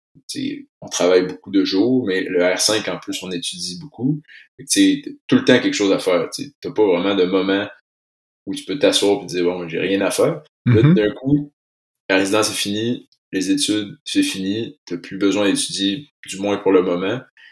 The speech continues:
Speaker 1: Puis, euh, ben là, tu commences à, à faire ta petite routine de patron.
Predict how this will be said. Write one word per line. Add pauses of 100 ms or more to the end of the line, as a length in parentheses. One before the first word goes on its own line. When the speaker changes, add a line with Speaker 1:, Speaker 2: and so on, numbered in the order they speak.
(200)
Speaker 1:
Puis,
euh, (320)
ben
là,
tu
commences
à, (840)
à
faire
ta
petite
routine
de
patron.